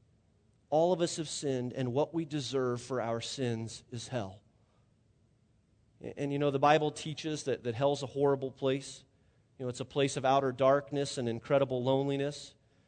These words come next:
Jesus says that hell is a place where the worm dies and that fire is not quenched. You know, and the truth is that unless we are saved from sin,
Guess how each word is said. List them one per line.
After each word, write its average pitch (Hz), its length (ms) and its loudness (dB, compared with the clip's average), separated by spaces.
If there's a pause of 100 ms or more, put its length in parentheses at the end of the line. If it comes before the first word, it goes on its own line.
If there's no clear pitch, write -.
(220)
Jesus 147 340 -2
says 143 360 2
that 127 120 0
hell 139 240 2
is 127 100 -4
a 123 60 -6
place 143 400 -2
where 131 120 0
the 127 100 0
worm 143 400 0
dies 123 560 2
and 120 100 -2
that 120 120 -2
fire 139 360 4
is 127 140 0
not 131 260 -2
quenched. 131 580 -6 (1040)
You 147 80 -2
know, 147 120 4
and 147 80 2
the 147 40 6
truth 202 440 0
is 165 200 6
that 151 120 0
unless 147 480 2
we 175 120 0
are 156 120 2
saved 165 440 0
from 143 200 -4
sin, 131 640 -4